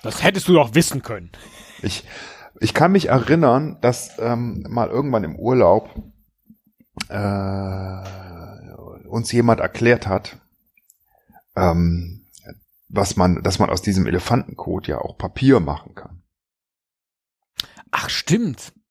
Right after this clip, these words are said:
Speaker 1: So getrocknet und, äh, ausgewalzt und so.
Speaker 2: Genau, richtig.
Speaker 1: Ja,
Speaker 2: und
Speaker 1: ja.
Speaker 2: das sieht nämlich so aus, als wenn man das gut trocknen
Speaker 1: Weil das so
Speaker 2: könnte.
Speaker 1: faserig ist.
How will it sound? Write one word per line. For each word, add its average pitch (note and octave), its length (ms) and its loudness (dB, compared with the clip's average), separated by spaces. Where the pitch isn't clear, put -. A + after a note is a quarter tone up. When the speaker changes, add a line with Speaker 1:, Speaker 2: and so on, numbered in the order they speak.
Speaker 1:
So C3+ 240 -2
getrocknet F#3+ 600 0
und, D3 240 -4
äh, - 80 0
ausgewalzt B2+ 880 0
und A#2+ 100 -8
so. G#2+ 220 -10
Speaker 2:
Genau, C#3 340 4
richtig. A2 440 -2
Speaker 1:
Ja, - 80 -20
Speaker 2:
und C3+ 80 -2
Speaker 1:
ja. C3+ 60 2
Speaker 2:
das F#2+ 160 0
sieht C3+ 160 -4
nämlich B2 240 0
so B2+ 160 4
aus, G#2+ 220 4
als F2 160 -6
wenn G2 80 0
man G2+ 100 2
das F#2+ 180 -4
gut A2 180 -10
trocknen - 360 -2
Speaker 1:
Weil D#3 100 2
das D#3 100 0
so E3 80 -2
Speaker 2:
könnte. - 120 -6
Speaker 1:
faserig F3 480 2
ist. - 280 -12